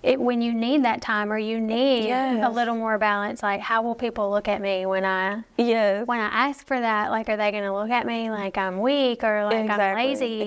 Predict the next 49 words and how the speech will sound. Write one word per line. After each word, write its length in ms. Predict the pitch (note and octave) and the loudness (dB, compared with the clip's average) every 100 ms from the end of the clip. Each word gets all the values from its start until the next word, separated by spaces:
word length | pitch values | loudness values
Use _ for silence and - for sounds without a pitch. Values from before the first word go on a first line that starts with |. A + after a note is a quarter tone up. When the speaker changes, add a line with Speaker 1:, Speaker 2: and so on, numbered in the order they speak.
| G3+ | 0
Speaker 1:
Or, 180 | G#3 | 0
you 200 | A3+ D4 | 0 2
Speaker 2:
Exactly. 20 | D#4 | 2
Speaker 1:
know, 340 | B3 A3+ A3+ | 2 0 0
like, 180 | G#3 G#3 | -2 -2
different 300 | B3 B3+ A#3 | -2 -4 -4
perceptions 680 | A#3 A3+ A3 - A3 G#3 G3+ | -4 0 0 0 -4 -4 -2
can 240 | A#3 G#3+ | -2 0
be 420 | G#3 G3+ G3+ G3+ - - - | 0 0 0 -4 -8 -16 -6
a 40 | A#3 | -4
Speaker 2:
Mm-hmm. 300 | A3+ B3 C#4+ | 0 0 4
Speaker 1:
real 220 | D#4 D4+ | 4 2
thing 340 | D#4+ E4 E4 | 2 2 4
and 100 | B3+ | 2
a 80 | A#3 | 2
real 160 | A#3 A#3 | 0 2
problem 400 | A#3+ A#3+ B3 A#3 | 4 4 2 -2
for 140 | A3+ | -2
people 320 | A#3 A3+ A3+ | -4 -4 -2
who 120 | A#3 | -2
wanna 220 | A3+ A3 G3+ | 0 0 0
ask 420 | G#3+ G3+ G3 - | 0 -2 -4 -6
and, 200 | G#3 - | -4 -4
and 160 | G#3 A3 | -2 0
Speaker 2:
Oh, 100 | D#4 | 0
Speaker 1:
just 240 | D#4 D4 | 0 0
Speaker 2:
for 60 | C4+ | 0
Speaker 1:
don't 80 | D#4 | 2
have, 100 | B3 | 0
Speaker 2:
sure. 60 | G#3+ | -2
Speaker 1:
like, 160 | A3 | -4
the 80 | G#3+ | -8
courage 540 | - A3 G#3 G3+ G3 - | -2 0 0 0 -4 -4
to 120 | G#3 | 0
do 180 | G3+ G3 | 0 0
that. 340 | F#3+ - - _ | 0 -2 -6 _
Speaker 2:
Yes. 680 | - A3 G#3+ G#3+ G#3 A3 - - - - - - - - | -2 0 0 -2 -4 -8 -12 -20 -20 -20 -18 -18 -6 2
Speaker 1:
Um, 720 | D4 C#4+ B3+ A3 G#3+ G#3+ A#3 - _ _ - - - | 4 4 2 0 0 -2 -4 -10 _ _ -20 -20 -10
so 520 | - F4+ E4+ D#4+ D#4 - - - - - - - - | -2 2 4 4 4 2 -2 -6 -10 -18 -20 -6 2
that 160 | C#4 | 4
kinda 180 | C#4 D4 | 6 4
leads 200 | B3+ A#3 | 4 0
us 100 | A3 | -2
to 100 | - | 0
the 80 | A3+ | 2
next 200 | A3+ A#3 | 2 2
Speaker 2:
Mm-hmm. 80 | B3+ | 2
Speaker 1:
question. 560 | B3 A#3 D#4+ C4+ A3+ A3+ | 0 0 2 2 0 -8
What 320 | A#3 C4 F4+ | 0 6 6